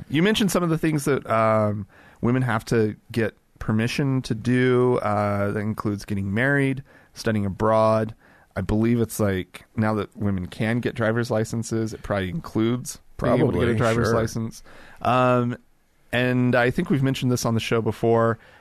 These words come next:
Speaker 1: but it, it bears repeating. Uh, even leaving prison
Speaker 2: Right.
Speaker 1: is something that a woman has to have permission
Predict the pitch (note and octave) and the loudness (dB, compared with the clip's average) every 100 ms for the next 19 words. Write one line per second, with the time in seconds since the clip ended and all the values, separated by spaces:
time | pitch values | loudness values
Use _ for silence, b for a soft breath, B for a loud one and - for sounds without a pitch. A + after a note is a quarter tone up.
0 | - G#2 G#2 F#2 G#2+ G#2+ A2 G#2 G#2 G2+ | -2 2 2 0 -2 -4 -2 0 2 0
1 | F#2+ F#2 G#2 G2 F#2 D3 - G2 G2+ - | -2 -4 -2 0 -2 -4 -2 0 0 0
2 | C#3 D3 D3 C#3 - A2+ A#2+ A2 G#2 F#2 | 0 2 0 -4 -4 -2 0 -2 -6 -10
3 | - F2+ E2+ D2 - _ _ _ _ _ | -6 -6 -6 -12 -18 _ _ _ _ _
4 | - C3+ D3+ - - G#2+ G#2+ G2+ F#2+ F2+ | -4 0 2 0 -4 -2 0 0 -2 -4
5 | - F#2+ G#2 G2+ G2 - A#2 - A2 G2+ | -4 -2 -2 -2 -4 -4 -4 -4 -4 -4
6 | - G2 F#2 - F2+ F2+ | -4 -4 -4 -4 -6 -8